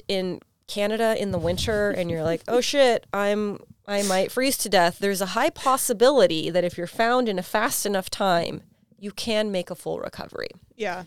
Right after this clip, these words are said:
Speaker 2: I
Speaker 1: I
Speaker 2: guess
Speaker 1: wouldn't
Speaker 2: it's just
Speaker 1: recommend it.
Speaker 2: Yeah, do not recommend. Uh, zero out of ten stars.
Speaker 1: Yeah.
Speaker 2: Uh, but, I mean, I guess it's just the fact,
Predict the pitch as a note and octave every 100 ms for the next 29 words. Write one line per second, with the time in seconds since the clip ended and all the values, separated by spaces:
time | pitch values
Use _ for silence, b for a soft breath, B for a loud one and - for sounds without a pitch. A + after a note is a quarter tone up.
0 | - A3 A#3+ C#4+ G#4 F4+ A#3 A3+ A#3 F#3
1 | D3 - - A#3+ G3 G3 _ _ _ _
2 | _ _ _ _ _ _ _ A#3+ A#3+ A3
3 | G#3 G3+ F#3+ F#3 F3 B B B B -
4 | G3+ G3 G3 G3+ B3+ A3+ G3+ A#3+ G#3 G3+
5 | G#3 F#3+ F#3 - B B G3 G#3 A3 G#3
6 | F#3 - B3 A#3 G#3+ - - B3 C4+ C4+
7 | D4+ D#4 C#4+ - B3 A#3 - G#3+ - G#3
8 | G3+ F#3+